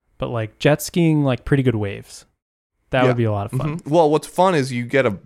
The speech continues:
Speaker 2: you rent a boat and you rent two jet skis for a party of, like, six people.
Speaker 1: Ah, just
Speaker 2: right?
Speaker 1: ride the wake.
Speaker 2: Yeah,
Speaker 1: Yeah.
Speaker 2: and so two people are constantly jet skiing, and the,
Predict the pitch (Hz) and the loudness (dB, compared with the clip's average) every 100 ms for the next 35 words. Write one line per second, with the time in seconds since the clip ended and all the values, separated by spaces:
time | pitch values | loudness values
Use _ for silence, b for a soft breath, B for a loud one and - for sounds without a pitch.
0 | _ 127 120 123 147 120 98 131 120 - | _ -6 -2 0 0 -2 2 2 2 0
1 | 117 107 113 - 143 110 104 104 - 110 | -2 0 -2 -2 -2 0 0 -2 -8 -16
2 | - - _ 117 104 - 110 95 90 90 | -16 -20 _ -4 -4 -2 -2 -2 -8 -8
3 | - 98 - 110 - 117 92 - _ - | -6 -8 -8 -10 -6 -8 -8 -14 _ -8
4 | 110 110 123 127 113 107 104 104 - - | -6 -4 -4 0 0 0 -4 -6 -8 -14
5 | _ _ _ _ - 180 120 123 139 131 | _ _ _ _ -4 2 2 0 0 0
6 | - 180 175 - 147 131 123 104 - _ | 0 -2 -2 -2 -4 0 0 -2 -8 _
7 | - 117 - 120 117 117 101 113 - - | -4 -2 0 -2 0 -2 0 0 0 -4
8 | 104 98 95 101 | -4 -4 -4 -6